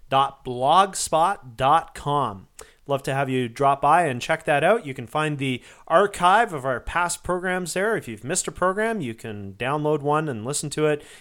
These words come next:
You can also re-listen to programs at your convenience. You can also leave any comments or questions that you may have there on the blog as well.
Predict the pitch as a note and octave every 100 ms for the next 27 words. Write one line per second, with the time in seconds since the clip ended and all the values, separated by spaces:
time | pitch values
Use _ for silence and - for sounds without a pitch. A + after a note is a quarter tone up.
0 | _ D#3+ C#3+ C3 C3 A#2 - D3 F3 F#3+
1 | F#3+ F3 - E3+ E3 D#3+ D#3 D#3 C#3 C3+
2 | C#3 B2+ C#3+ D3 D3 C#3+ - - - E4
3 | D4 A#3 A3+ G#3 G3 E3+ C#3+ - E3+ F3+
4 | E3+ - C#3+ - E3 D3 D3+ C3+ C3+ C3+
5 | C3+ B2+ C3+ C3 A#2 B2+ C3+ B2+ B2+ B2+
6 | A#2 A2+ A2 G#2 - B2 C3 A#2+ G2+ F#2+
7 | G#2 A#2 A#2+ F#2+ -